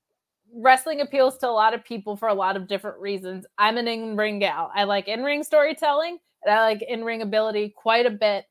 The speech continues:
Um, and fire promos, of course. Um, Jade is not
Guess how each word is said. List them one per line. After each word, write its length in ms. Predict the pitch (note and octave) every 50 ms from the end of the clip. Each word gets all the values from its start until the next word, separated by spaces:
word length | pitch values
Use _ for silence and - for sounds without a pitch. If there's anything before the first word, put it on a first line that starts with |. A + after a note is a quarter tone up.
| _ _ _ _ _ _ _ -
Um, 420 | A#3 A3 G#3+ G3+ G3 F#3+ F#3+ G3 - _ _
and 220 | D4+ F4 E4+ D#4+ -
fire 320 | - C4 A#3+ A#3 A3 G#3 G#3 -
promos, 380 | A3 A#3 G#3+ G3+ G3+ G3 F#3
of 120 | F#3 E3+ -
course. 360 | _ F#3+ C#3 D#3 G#3 G#3+ - - - - _ _ _ _ _ _ _ _ _ -
Um, 760 | A#3 A3+ A3 G#3+ G#3+ G#3+ G#3+ G#3+ G#3+ G#3 G#3 G3+ G3+ G3 F3 _ _ _ _ _ _ _ _ _ _ _ _ _ _ - A#3 F#3+
Jade 500 | - A3 B3+ C4 C4 C4 C4+ C4+ C4+ B3+ A#3
is 160 | B3+ B3 A3
not 480 | A3 A3+ A#3+ A#3+ A#3 A#3 A#3 A#3 G#3+